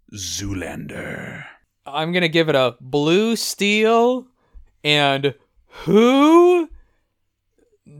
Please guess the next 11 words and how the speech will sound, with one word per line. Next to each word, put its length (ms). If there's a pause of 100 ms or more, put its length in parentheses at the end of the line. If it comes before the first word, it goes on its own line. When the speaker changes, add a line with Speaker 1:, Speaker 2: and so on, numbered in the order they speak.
(400)
Speaker 2:
Ste-, 1500
ste-, 1040
uh, 460 (180)
<laughs> 140
steel. 840 (840)
Speaker 1:
Whoa. 600 (960)
Speaker 2:
Blue 560
steel 680 (260)
and 240 (260)
who 540 (180)
steel? 680